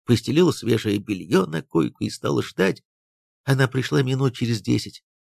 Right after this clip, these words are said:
с разносолом, вином и голая. «Что, совсем голая?» решил уточнить Углов. «Нет, в нижнем белье, но, знаете, такое прозрачное есть, телесного цвета. Так что, в общем-то,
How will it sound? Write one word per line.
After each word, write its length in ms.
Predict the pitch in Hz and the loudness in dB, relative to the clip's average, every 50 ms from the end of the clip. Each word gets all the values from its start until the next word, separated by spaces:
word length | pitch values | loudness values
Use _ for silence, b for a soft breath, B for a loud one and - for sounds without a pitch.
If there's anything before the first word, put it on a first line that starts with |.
| _ _ _ | _ _ _
с 120 | - - 117 | -6 -2 -2
разносолом, 880 | 110 107 92 110 110 101 - - - 92 98 92 82 71 69 92 110 98 | -2 0 0 -2 -2 -2 -2 -2 -2 0 0 0 0 0 0 -2 0 0
вином 520 | 117 113 117 127 160 180 151 135 110 - _ _ | -2 -2 0 0 0 0 -2 -2 -6 -10 _ _
и 140 | - 135 143 | 2 2 2
голая. 680 | 131 110 - 127 131 127 120 107 104 95 90 85 - - _ _ _ _ _ _ _ _ _ _ _ _ _ _ _ _ _ _ _ _ _ _ | 2 2 0 0 0 2 2 2 0 -2 -4 -8 -12 -16 _ _ _ _ _ _ _ _ _ _ _ _ _ _ _ _ _ _ _ _ _ _
«Что, 520 | - - - - 165 175 175 160 117 - - _ _ _ _ | -10 -10 -4 0 0 2 2 2 0 -2 -6 _ _ _ _
совсем 580 | - - 135 131 117 - - 131 156 175 160 | -4 2 2 2 2 4 4 4 4 4 2
голая?» 580 | 104 101 113 151 175 202 214 202 180 107 - _ _ _ _ _ _ _ - | 2 0 2 2 4 4 4 4 2 -2 -4 _ _ _ _ _ _ _ 0
решил 440 | 117 127 120 - - 131 120 101 - | 2 2 2 2 2 2 2 2 0
уточнить 520 | - 123 117 - 120 113 - 117 107 - - | -2 -2 0 0 0 0 0 -2 -2 0 -2
Углов. 360 | 113 113 113 95 82 82 - _ _ _ _ _ _ _ _ _ _ _ _ _ - | -2 0 0 -2 -2 -4 -8 _ _ _ _ _ _ _ _ _ _ _ _ _ -8
«Нет, 480 | - 127 147 151 165 151 135 113 101 - | -4 -2 0 2 4 6 4 4 4 2
в 80 | 120 | 0
нижнем 440 | 143 151 151 151 120 113 139 139 123 | 0 2 2 2 2 2 0 0 2
белье, 440 | 110 127 123 123 139 156 160 131 117 | 2 2 2 2 2 2 2 2 2
но, 140 | 113 117 117 | 2 0 0
знаете, 360 | 117 - 147 151 143 - - | 0 0 0 0 0 0 -2
такое 520 | - 120 113 117 143 147 131 117 107 92 - _ _ _ | -2 -2 0 2 4 4 4 4 2 0 -4 _ _ _
прозрачное 840 | - 117 131 127 113 139 156 180 185 185 175 175 - - 151 147 139 | -4 -2 -2 0 0 0 0 2 2 2 0 -2 -4 -4 -2 0 0
есть, 420 | 131 120 135 131 117 101 - - - | 0 2 2 2 2 0 -2 -4 -2
телесного 480 | 165 170 151 156 143 - - 131 135 | 0 2 2 2 0 0 -2 -4 -4
цвета. 440 | 123 - 165 165 131 113 - 90 - _ _ _ _ _ _ _ _ _ _ _ _ _ _ | -2 0 0 0 0 0 -2 -8 -14 _ _ _ _ _ _ _ _ _ _ _ _ _ _
Так 220 | - 131 120 117 - | 2 4 4 2 2
что, 180 | - - 131 | -2 -2 2
в 80 | 127 131 | 2 2
общем-то, 640 | 127 120 - - 131 127 120 135 131 127 127 120 - | 2 2 0 -4 -6 -6 -4 -4 -2 -2 -2 -4 -6